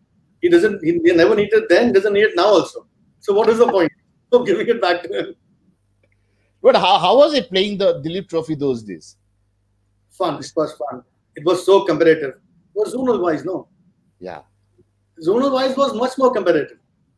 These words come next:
Speaker 1: because you're playing for a zone. That, that was fun. It was great fun. And Central Zone was the strongest team that time. And Dilip and Deodav both.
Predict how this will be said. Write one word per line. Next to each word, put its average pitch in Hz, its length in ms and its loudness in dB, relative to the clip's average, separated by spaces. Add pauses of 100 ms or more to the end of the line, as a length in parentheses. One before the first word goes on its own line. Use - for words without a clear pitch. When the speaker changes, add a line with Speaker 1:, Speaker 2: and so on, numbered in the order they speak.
(360)
Speaker 1:
because 175 200 -2
you're 202 80 -2
playing 233 260 2
for 208 120 -2
a 175 60 4
zone. 156 360 0 (1600)
That, - 120 -12 (200)
that 202 80 0
was 208 220 0
fun. 131 180 -8 (460)
It - 20 -16
was 143 120 -12
great 185 280 2
fun. 131 220 -12
And 156 140 -4
Central 185 240 2
Zone 190 200 4
was 190 140 2
the 180 80 0
strongest 196 400 0
team 156 180 2
that 135 200 -8
time. - 160 -20 (840)
And 147 120 -4
Dilip 151 240 2
and 139 120 -4
Deodav 143 320 0
both. 127 240 -6